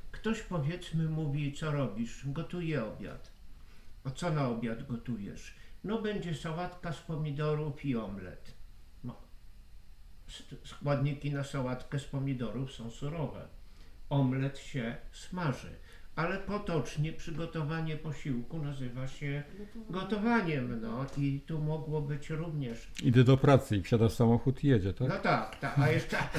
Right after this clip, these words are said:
Speaker 3: <laughs>
Speaker 1: albo idę na urlop, wsiadam w samolot. No tak.
Speaker 2: Mm. W każdym razie chodzi tu o to nie-,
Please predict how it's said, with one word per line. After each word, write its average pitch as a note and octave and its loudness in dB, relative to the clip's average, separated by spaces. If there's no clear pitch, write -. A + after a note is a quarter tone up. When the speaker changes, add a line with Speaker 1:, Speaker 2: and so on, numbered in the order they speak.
Speaker 3:
<laughs> E3+ 10
Speaker 1:
albo D#3+ 6
idę E3+ 2
na D#3 4
urlop, D#3+ 6
wsiadam D#3 0
w - -2
samolot. E3 4
No - -4
tak. - -6
Speaker 2:
Mm. A#3 -2
W - -6
każdym B3 -4
razie A#3+ -6
chodzi A#3+ -4
tu A#3+ -6
o A3+ -8
to A#3+ -6
nie-, A#3+ -2